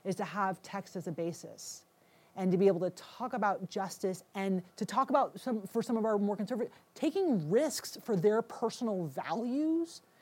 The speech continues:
There has to be a halakhic rationale for it, right? Like, there has to be Torah to cover, like, why we're going to love people different than us if we've been raised to think people who are different than us, there's something off about that. And then I'm, and, and I'm thinking particularly, like, around L G B T Q community, for example.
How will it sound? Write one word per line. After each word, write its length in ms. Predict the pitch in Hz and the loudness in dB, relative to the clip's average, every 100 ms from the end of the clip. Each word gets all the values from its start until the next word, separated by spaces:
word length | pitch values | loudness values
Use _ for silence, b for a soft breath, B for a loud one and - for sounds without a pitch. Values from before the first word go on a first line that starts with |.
| b - | b -2
There 100 | 226 | 0
has 240 | - 302 | 0 -4
to 80 | - | 2
be 80 | 294 | 4
a 80 | |
halakhic 480 | 240 240 220 214 220 | 6 4 4 2 0
rationale 500 | 208 185 - 220 285 | -2 -2 -2 -2 -2
for 280 | - - 214 | -4 -8 -20
it, 200 | - - _ _ _ _ _ _ _ | -20 -20 _ _ _ _ _ _ _
right? 260 | 202 262 240 | 4 6 6
Like, 120 | 226 | 4
there 100 | 233 | 2
has 320 | - 254 285 | 2 0 0
to 80 | 269 | 2
be 100 | 277 | -2
Torah 300 | - 240 214 | 2 2 4
to 80 | 180 | -2
cover, 640 | - 269 277 190 175 190 B B B | -2 2 4 4 4 0 B B B
like, 140 | 214 208 | 4 6
why 300 | 196 214 233 | 8 8 8
we're 180 | 269 254 | 8 8
going 160 | 240 | 6
to 60 | 226 | 8
love 220 | 214 214 | 6 6
people 220 | 262 233 | 4 2
different 300 | 180 277 339 | 4 2 2
than 160 | 285 190 | 2 4
us 320 | 175 190 - B - | 2 0 -6 B -4
if 160 | 190 | 4
we've 160 | 202 202 | 6 8
been 160 | 226 | 6
raised 180 | 202 202 | 6 6
to 60 | 208 | 4
think 180 | 220 208 | -2 -2
people 220 | 226 214 | -2 2
who 60 | 220 | 4
are 40 | |
different 260 | 202 208 226 | 2 0 -2
than 100 | 196 | -2
us, 200 | 185 - b b | -2 -6 b b
there's 120 | 202 | 4
something 240 | 196 202 240 | 4 4 2
off 260 | 214 311 | 4 2
about 300 | 330 156 - | 2 -2 -4
that. 220 | 147 135 113 | -10 -12 -6
And 80 | 190 | 0
then 120 | 208 | 2
I'm, 100 | 214 | 4
and, 320 | 220 208 208 | 2 2 2
and 260 | 220 214 208 | 2 2 2
I'm 160 | 208 | 2
thinking 280 | 185 214 202 | 2 0 0
particularly, 340 | 190 196 214 196 | 0 2 2 2
like, 160 | 175 | 0
around 220 | 196 190 | 0 0
L 160 | 185 196 | 2 0
G 80 | 190 | 2
B 100 | 208 | 0
T 160 | - | 0
Q 240 | 220 - 294 | -6 0 0
community, 380 | 294 202 156 151 | 2 -4 -4 -8
for 200 | - 143 | -10 -14
example. 600 | 143 - 143 - - | -14 -14 -16 -16 -20